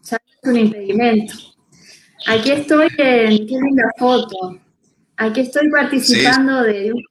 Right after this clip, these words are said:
Speaker 1: seminario, este, del maestro Lane Louis, que es el maestro de mi maestro Sifu Germán. Este, estamos participando de un seminario antes de que empezara todo el tema de la pandemia.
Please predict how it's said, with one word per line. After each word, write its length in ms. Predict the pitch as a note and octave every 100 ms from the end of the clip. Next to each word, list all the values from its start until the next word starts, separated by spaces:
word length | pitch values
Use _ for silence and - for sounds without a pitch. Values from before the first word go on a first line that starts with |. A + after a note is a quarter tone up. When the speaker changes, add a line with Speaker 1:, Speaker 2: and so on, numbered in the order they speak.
| _ -
Speaker 1:
seminario, 640 | A3+ B3 C#4 C#4+ D4+ D#4+
este, 420 | G#3 F#3 F3 -
del 180 | F#3+ F#3+
maestro 400 | G3 G3+ G#3 A3
Lane 260 | G#3 G#3 G#3
Louis, 400 | G#3+ B3+ C#4+ D4+
que 80 | F3+
es 140 | -
el 100 | G3
maestro 440 | F#3+ G3 G#3 G#3+
de 100 | F#3
mi 180 | F3 F3+
maestro 680 | F3+ F3+ G#3 - - F#3+ F3+
Sifu 360 | F3+ G3+ G3+
Germán. 720 | - G3 F#3 A3 C4+ D#4 D#4+ - _ _ _ _ _
Este, 720 | G3 - _ - - - - _ _ _ _ _
estamos 320 | G3+ G3+ F#3
participando 760 | F#3+ F3 G3+ G3+ G3 G3+ G#3+
de 60 | G3
un 140 | G#3 G#3+ -
seminario 680 | G3 G#3+ A#3 B3 C4+ D4 D4+ - _ _ _ _ _ _ _ _ _ _ -
antes 340 | G#3+ A#3+ A#3
de 100 | G3
que 80 | G3
empezara 540 | F3+ G3+ G#3+ A3+ G#3
todo 120 | G#3+
el 120 | G#3 G#3
tema 240 | A3 G#3
de 60 | G3
la 120 | F#3
pandemia. 800 | F#3 F#3 G#3 A3 A#3+ C4 D4+